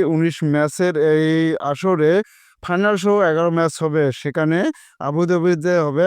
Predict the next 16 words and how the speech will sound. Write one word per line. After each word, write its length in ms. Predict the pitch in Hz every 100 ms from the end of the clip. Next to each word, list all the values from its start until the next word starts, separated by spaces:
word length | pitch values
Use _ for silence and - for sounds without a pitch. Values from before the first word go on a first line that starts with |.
| 185
আটটি 320 | 160 160 - 170
ম্যাচ। 360 | 160 160 147 127 - _ _ _
পনেরো 240 | 190 208 226
সেপ্টেম্বর 560 | 220 220 233 220 214 202
দুটি 300 | 180 170 185
ম্যাচ, 380 | 165 165 196 214
সেদিন 640 | - 185 170 165 156 175 160 208 208 147
আবুধাবিতে 580 | 147 151 165 170 170 170 160
সংযুক্ত 480 | 170 175 175 175 -
আরব 400 | 151 147 151 160 147
আমিরাত 440 | 151 151 160 175 185
ওমানের 460 | - 147 147 147 151
ম্যাচটি 260 | 143 151 160
শুরু 220 | - 156
হবে 220 | 160 151 226 - - -
এবং 200 | 131 147